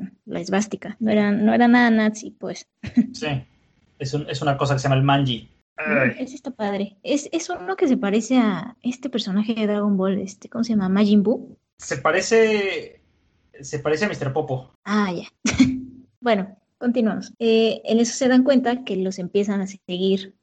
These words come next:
Speaker 1: en un bote
Speaker 2: <laughs>
Speaker 1: y ya, este, pierden el control, o bueno, por lo menos vemos a Usopp ya gritando y diciéndole que no te das cuenta que son tritones, o sea,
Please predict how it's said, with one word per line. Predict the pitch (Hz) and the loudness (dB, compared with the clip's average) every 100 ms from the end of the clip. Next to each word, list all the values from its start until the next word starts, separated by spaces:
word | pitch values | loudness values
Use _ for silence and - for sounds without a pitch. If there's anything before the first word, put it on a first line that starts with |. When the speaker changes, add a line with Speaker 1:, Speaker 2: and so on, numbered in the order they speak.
| _ | _
Speaker 1:
en | 247 226 | 2 4
un | 220 | 6
bote | 208 220 214 233 - _ | 6 4 2 -6 -8 _
Speaker 2:
<laughs> | 202 - 214 214 214 - _ _ _ | -8 -2 0 0 -8 -16 _ _ _
Speaker 1:
y | 233 220 | -2 2
ya, | 190 180 175 | 2 2 0
este, | 180 - - | -4 -8 -14
pierden | 214 233 214 196 185 | -2 2 2 0 -4
el | 180 190 | -6 -8
control, | 196 185 196 202 | -8 -4 -2 -2
o | - | -2
bueno, | 190 185 185 | -4 -4 -6
por | - | -8
lo | 190 | -4
menos | 196 196 | -4 -4
vemos | 208 202 196 | -2 -4 -2
a | 190 | -2
Usopp | 196 202 | -2 -4
ya | 185 175 180 _ _ _ _ | -2 -2 -4 _ _ _ _
gritando | 247 226 - 196 190 175 | -2 -2 0 -2 0 -2
y | 170 | -2
diciéndole | 175 185 175 196 185 | -4 -6 -6 -4 -4
que | - 247 | -4 -4
no | 262 | -4
te | 254 | -4
das | 214 | -6
cuenta | - 220 208 196 | -4 -4 -2 -6
que | 196 | -4
son | 196 196 | 0 0
tritones, | 202 214 202 175 180 190 190 | 2 0 0 -2 -2 -2 -4
o | - | -10
sea, | 180 185 | -10 -10